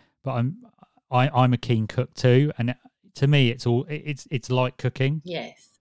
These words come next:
Speaker 1: You c-, you kind of go, "Oh yeah, well this," and, you know, this is kind of, kind of where I wanna start, right? I, I tend to these days, you know, sort of take kind of a basic cocktail and then kind of try and work out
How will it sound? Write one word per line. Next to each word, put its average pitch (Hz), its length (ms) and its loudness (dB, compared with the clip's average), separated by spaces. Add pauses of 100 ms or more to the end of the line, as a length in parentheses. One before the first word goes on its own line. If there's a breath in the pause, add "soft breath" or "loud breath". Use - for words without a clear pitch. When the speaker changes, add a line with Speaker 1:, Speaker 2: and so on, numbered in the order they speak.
Speaker 1:
You 123 200 -6
c-, - 80 -14
you 135 140 -2
kind 135 300 2
of - 40 -4
go, 131 160 2
"Oh 196 180 0
yeah, 160 240 2 (580 soft breath)
well 160 240 2
this," 180 340 -2 (320)
and, 143 240 -4 (100)
you 175 140 -2
know, 117 160 2
this 165 300 -2
is 147 140 -2
kind 131 220 0
of, 123 160 -4 (960)
kind 139 160 -2
of 127 100 -2
where 139 200 2
I 120 80 2
wanna 117 220 -2
start, 113 360 -2
right? 120 260 0
I, 127 180 -2
I 135 140 2
tend 127 320 0
to 113 120 -4
these 110 240 0
days, 107 280 0 (340)
you 127 80 -8
know, 104 100 -6
sort - 140 -12
of - 120 -16
take 117 340 -4 (200)
kind 107 160 -4
of 101 80 -6
a 110 60 -2
basic - 760 -6
cocktail 104 680 -8 (360)
and 110 120 -4
then 113 200 -2
kind 117 240 -2
of 107 120 -6
try 107 200 -4
and 104 100 -4
work 107 300 -4
out 107 180 -4